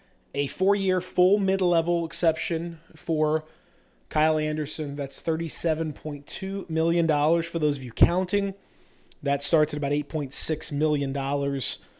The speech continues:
this year, escalating up. There are no options in the deal, either team or player. There is that fifteen percent trade kicker that jumps in, and for those that don't know, trade kicker is simply, um, a disincentive to trade the player.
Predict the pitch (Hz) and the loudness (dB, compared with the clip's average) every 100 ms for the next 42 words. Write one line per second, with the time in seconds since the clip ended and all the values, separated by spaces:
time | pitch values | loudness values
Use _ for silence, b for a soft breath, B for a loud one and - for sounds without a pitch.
0 | b b 131 131 175 - 170 160 165 165 | b b -2 4 4 4 2 2 2 -2
1 | _ _ _ - - - 156 - 170 147 | _ _ _ -20 -10 -2 2 4 4 2
2 | 147 170 170 151 156 - 160 - 175 151 | 4 2 2 2 0 -2 -4 -2 -4 -4
3 | - 165 170 143 143 170 151 151 139 - | -4 -4 -4 -4 -4 -4 -4 -4 -6 -8
4 | 170 156 135 135 - 160 165 170 170 170 | -8 -8 -10 -14 -12 -6 -2 0 0 -4
5 | B B B - 147 151 160 - 170 - | B B B 0 2 4 2 2 -2 -2
6 | 156 147 135 151 117 - 165 156 151 127 | -4 -2 -4 -4 -6 -6 -2 -2 -2 -6
7 | - - 233 175 156 156 B B B B | 8 10 10 8 -2 -2 B B B B
8 | - 147 139 165 160 160 - 143 160 165 | -6 -4 -2 -2 0 2 0 0 -4 -4
9 | 160 143 b b b - 160 147 135 147 | -4 -8 b b b -6 0 2 2 0
10 | 135 151 180 175 175 160 - 160 170 156 | 0 2 4 4 4 2 0 -2 0 0
11 | 131 147 139 - 151 147 143 131 131 131 | 0 -4 0 0 -2 -4 -4 -4 -6 -8
12 | 127 123 127 - 151 127 160 - 143 - | -8 -10 -12 -10 -8 0 4 4 4 4
13 | 165 160 156 139 - _ - - 131 175 | 4 2 0 -2 -10 _ -14 -10 0 2
14 | 160 139 - 185 185 175 | 2 0 0 2 2 0